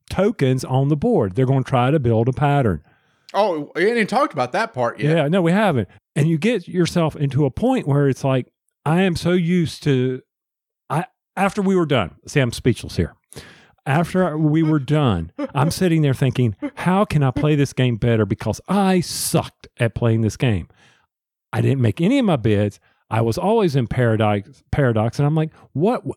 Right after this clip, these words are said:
Speaker 1: what happened here? I am a very good card player, unless it's spades with Rob. Then I'm not a very good card player." I don't,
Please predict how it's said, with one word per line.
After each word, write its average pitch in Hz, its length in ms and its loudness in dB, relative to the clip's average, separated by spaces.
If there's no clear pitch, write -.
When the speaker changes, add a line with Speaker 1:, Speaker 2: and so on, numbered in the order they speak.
Speaker 1:
what 233 160 0
happened 190 420 2
here? 101 240 -2
I 208 240 2
am 175 200 2
a 160 120 0
very 208 360 0
good 165 260 0
card 160 320 0
player, 139 280 2
unless 135 320 0
it's 175 180 -2
spades 135 560 0
with - 240 -2
Rob. 95 380 2
Then 156 200 0
I'm 180 140 2
not 147 200 2
a 131 60 2
very 127 240 2
good 120 180 0
card 98 300 -2
player." - 380 -10
I 190 100 2
don't, 392 280 -2